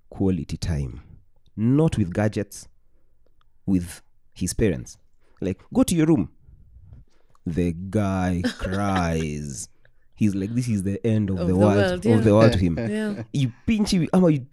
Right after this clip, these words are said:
Speaker 1: whatever else, like, try any other, you know,
Speaker 3: It won't
Speaker 1: stick.
Speaker 3: work.
Speaker 2: Yeah.
Speaker 1: Yeah, any stick, like, like, uh, yeah, any punishment.
Speaker 2: None
Speaker 1: No-
Speaker 2: of, none
Speaker 1: none.
Speaker 2: of it will work. So, and
Speaker 1: None.
Speaker 2: imagine you thought a tactic was this parenting skill you had
Speaker 3: Mm.
Speaker 2: and it's not working on the child you have.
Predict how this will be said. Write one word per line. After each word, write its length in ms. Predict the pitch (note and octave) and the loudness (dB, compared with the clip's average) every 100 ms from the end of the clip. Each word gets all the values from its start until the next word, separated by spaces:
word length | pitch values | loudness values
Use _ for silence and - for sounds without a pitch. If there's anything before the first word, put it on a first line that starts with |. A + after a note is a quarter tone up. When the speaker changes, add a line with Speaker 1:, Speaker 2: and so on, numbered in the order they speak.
| D#3+ | 4
Speaker 1:
whatever 320 | F3+ A#3+ F#3 | 6 8 6
else, 160 | F#3+ D3+ | 4 4
like, 220 | D3 C#3 - - _ _ - - | 2 0 -4 -20 _ _ -12 -4
try 300 | F#3+ F#3 D3 | 2 6 8
any 180 | D3 | 8
other, 180 | B2+ A2 - - - | 6 4 0 -10 -18
you 120 | D2 A2 | -4 2
know, 100 | G2+ | 2
Speaker 3:
It 100 | F#2+ | 2
won't 300 | G#2+ A2+ G#2 | 0 0 -2
Speaker 1:
stick. 60 | |
Speaker 3:
work. 220 | A2 G#2 - | -6 -6 -8
Speaker 2:
Yeah. 140 | - A3+ | -4 2
Speaker 1:
Yeah, 180 | C3+ D#3+ | 2 4
any 140 | C3+ | 0
stick, 440 | - - - G#2+ - | 0 -4 -8 -8 -4
like, 220 | F#2 F#2 | -4 -4
like, 220 | F2+ F2+ - - | -4 -6 -6 -8
uh, 180 | F#2 F#2 E2+ G#2 | -4 -4 -6 -8
yeah, 160 | - G2 | -2 2
any 180 | F#2+ A2+ | 4 2
punishment. 680 | - G#2 E2+ D2+ C2+ - - - _ _ _ _ | 2 0 -2 -4 -8 -10 -18 -20 _ _ _ _
Speaker 2:
None 320 | - F3 - - | -14 -12 2 4
Speaker 1:
No- 260 | F#3+ G3 | 4 2
Speaker 2:
of, 360 | F3 D#3 - - | -2 -8 -14 -6
none 200 | - - | 0 2
Speaker 1:
none. 160 | - | 4
Speaker 2:
of 60 | F#3 | 2
it 80 | - | -2
will 100 | F3 | -4
work. 180 | E3+ A3 | -6 -2
So, 100 | B3+ | -2
and 160 | F#3+ | 0
Speaker 1:
None. 80 | G3 | 0
Speaker 2:
imagine 320 | G#3 G#3+ F#3+ | 0 -2 -4
you 100 | F3+ | -6
thought 320 | F3 - G3+ G3 | -8 -8 -8 -10
a 80 | F3 | -16
tactic 540 | - F#3 F#3 - E3 | -12 -14 -12 -18 -14
was 420 | E3 D#3+ D3+ D#3 - - - - | -8 -8 -8 -12 -16 -20 -20 -20
this 240 | E3 F#3 - | -6 -6 -4
parenting 580 | F#3+ F3+ F3 D#3+ E3 D3+ | -6 -6 -6 -10 -12 -12
skill 300 | - F#3+ F3 | -10 -6 -6
you 200 | E3 D#3 | -6 -8
had 360 | D#3 C#3 C3+ - | -8 -10 -14 -8
Speaker 3:
Mm. 360 | G#2+ G#2 F#2+ | -6 -6 -6
Speaker 2:
and 120 | F#2 D#3+ | -6 -6
it's 140 | D3+ | -6
not 200 | F3+ F3 | -6 -6
working 320 | D#3+ D#3+ E3 D#3 | -6 -8 -8 -10
on 120 | D3 | -10
the 80 | D3+ | -10
child 380 | - D#3 D#3+ | -8 -6 -8
you 120 | D3+ D3+ | -10 -12
have. 240 | D3+ D3 | -12 -14